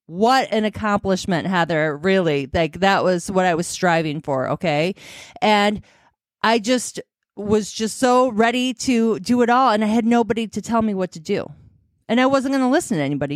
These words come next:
either, because you're old enough now, you're like, "I'm out of the house. Woohoo! I am not listening to anybody. I'm going to do what I want to do." Well, guess what? Now you've got no standards. What are you gonna do? Who's telling you what to do? Nobody.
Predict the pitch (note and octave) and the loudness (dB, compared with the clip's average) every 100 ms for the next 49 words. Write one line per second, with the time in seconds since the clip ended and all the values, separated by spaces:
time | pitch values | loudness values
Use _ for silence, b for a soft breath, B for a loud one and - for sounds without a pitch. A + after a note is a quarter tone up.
0 | A#3+ D4 D#3 F3 G3+ F3+ - G#3 C#4 A#3 | 0 0 0 0 -2 -2 -4 0 2 0
1 | - A3+ C#4+ A3+ G3 G3+ G#3 A#3+ A#3 A3+ | 0 -2 0 -2 -2 -2 0 0 -2 -2
2 | A#3 E4+ D#4 C#4 C4 D4+ D#4 E4+ - A#4 | -2 0 2 2 0 2 4 2 2 2
3 | C5+ C#5+ A#4 A#3 D#4 F4+ C4 A#3 C4+ C#4 | 4 4 4 2 2 2 2 2 2 2
4 | A3+ F4 - C4 B3 A#3 - C#4+ E4+ A3+ | 2 0 -2 -4 -2 -4 -4 -2 0 0
5 | G#3 - A#3+ E4 D4 A#3+ F3+ G#3 A3 F#3 | 0 0 -2 0 0 0 -2 -2 0 0
6 | F3 E3 D#3+ D#3 - D#3+ B3+ G3+ - _ | 0 -2 -2 -6 -8 -4 -2 -2 -6 _
7 | B B B B G3+ G3 B3 A#3+ C4 C#4 | B B B B -2 2 0 0 0 2
8 | F#3+ - b b b - A#3+ C4 C4+ A3+ | 2 -2 b b b -2 2 4 2 2
9 | B3 G#3+ G#3+ - A#3 C4+ A#3+ F#2+ - - | 0 2 -2 -2 0 0 -2 -6 -12 -20
10 | - _ _ - G#3 C4+ C#4+ C#4+ C4 A#3+ | -20 _ _ 0 2 2 2 0 0 0
11 | G3 B3+ B3 - - b b - C#4+ - | 0 0 0 -2 -12 b b 0 0 0
12 | C#4+ C4+ C4+ B3+ A#3 A3 G#3+ F#3 D4+ C#3+ | 0 2 4 2 2 -2 -4 -2 0 0
13 | E2 F3 A3+ F4+ - E3+ C3+ D#3 | -2 0 2 2 2 -2 -4 -10